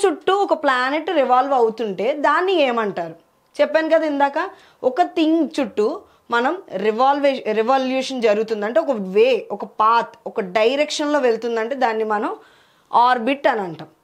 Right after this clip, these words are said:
జనరల్గా. మరి ఏంటి ఇక్కడ రింగ్స్ అని ఇచ్చారు? మనకి ప్లానెట్స్ అనేవి సన్ చుట్టూ ఎలా తిరుగుతున్నాయి అన్నాను? ఇది సన్, ఇది ఒక ప్లానెట్ అనుకుందాం,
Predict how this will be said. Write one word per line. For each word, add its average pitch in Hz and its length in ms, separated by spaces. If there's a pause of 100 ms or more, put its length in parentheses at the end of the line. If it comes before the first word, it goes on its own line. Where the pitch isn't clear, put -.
(220)
జనరల్గా. 180 360 (280)
మరి 320 140 (100)
ఏంటి 330 220
ఇక్కడ 277 140 (100)
రింగ్స్ 330 260
అని 262 180
ఇచ్చారు? 165 300 (480)
మనకి 311 300 (640)
ప్లానెట్స్ 320 580
అనేవి 247 260 (100)
సన్ 302 220 (120)
చుట్టూ 240 300 (260)
ఎలా 294 200
తిరుగుతున్నాయి 330 500
అన్నాను? 302 300 (640)
ఇది 247 200
సన్, 233 320 (800)
ఇది 269 120
ఒక 294 180
ప్లానెట్ 254 480
అనుకుందాం, 196 380